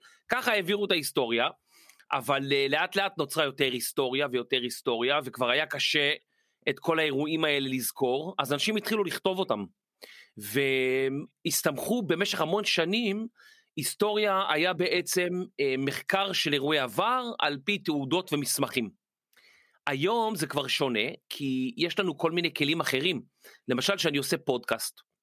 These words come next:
אז, אה, אני יכול, אה, להקליט מישהו שמספר על אירוע מסוים שהוא חווה.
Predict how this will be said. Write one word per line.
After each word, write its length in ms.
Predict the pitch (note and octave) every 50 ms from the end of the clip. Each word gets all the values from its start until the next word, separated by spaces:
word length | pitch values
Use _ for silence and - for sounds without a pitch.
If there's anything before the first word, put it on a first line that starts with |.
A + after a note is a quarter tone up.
| _ _ _ _ _ _ _ _ _ _ _ - - - - - - - -
אז, 360 | - B2+ B2+ A2+ G2+ G2 - C#3+
אה, 440 | C#3 C3+ C3+ C3 C3+ C#3 - - D3+
אני 100 | C#3 C3+
יכול, 460 | C#3 C3+ - - D#3+ E3 E3+ E3+ E3+
אה, 180 | E3+ E3 E3 D#3+
להקליט 420 | D#3 D3+ D3 D3 - D#3+ E3+ -
מישהו 240 | E3 F3 D#3+ C#3 E3+
שמספר 540 | C#3+ D3+ C3 - - C#3+ C3 - E3 E3+ D#3
על 100 | D3+ C3+
אירוע 260 | - B2+ C#3 F3 G3
מסוים 400 | F#3 E3 - - C#3+ C#3 C3+ B2+
שהוא 220 | A#2+ - - B2+ A2+
חווה. 320 | - C3+ C3 A2+ E3+ D#3+